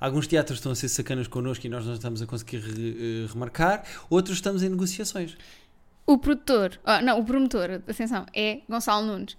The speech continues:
Speaker 2: vulgo Bolinha.
Speaker 1: Muito bem. Ganda
Speaker 2: E
Speaker 1: Bolinha.
Speaker 2: eles são o Zavast,
Speaker 1: <laughs>
Speaker 2: o Beto com filhos,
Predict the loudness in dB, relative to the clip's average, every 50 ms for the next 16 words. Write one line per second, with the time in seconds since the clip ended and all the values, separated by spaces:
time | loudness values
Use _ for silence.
0 | _ -10 -6 -4 -2 0 0 0 -2 -4 -2 6 8 8 8 8 6 4 4 0
1 | -4 -6 -6 -6 -6 -4 -4 -6 -6 -6 -8 -10 -12 -14 -16 -10 -6 -2 0 2
2 | 2 4 6 8 8 8 6 4 2 0 0 4 4 6 6 6 4 0 -2 -6
3 | -10 -8 0 4 6 6 6 6 4 2 -2 -6 -16 -20 -20 -20 -20 -20 -20 -20
4 | -20 -20 -20 -20 -20 -18 -6 -2 0 0 0 0 -4 -6 -8 -8 -8 -10 -10 -8
5 | -4 2 6 8 10 10 10 10 10 6 6 6 4 0 -2 -2 -2 -6 -6 -4
6 | 2 6 6 6 6 6 2 -4 -6 -8 -10 -10 -10 -10 -12 -12 -12 -12 -14 -14
7 | -14 -16 -12 -4 -2 0 2 2 2 2 6 8 8 10 10 10 8 6 4 2
8 | 0 0 2 2 2 2 2 0 -2 -4 -6 -10 -10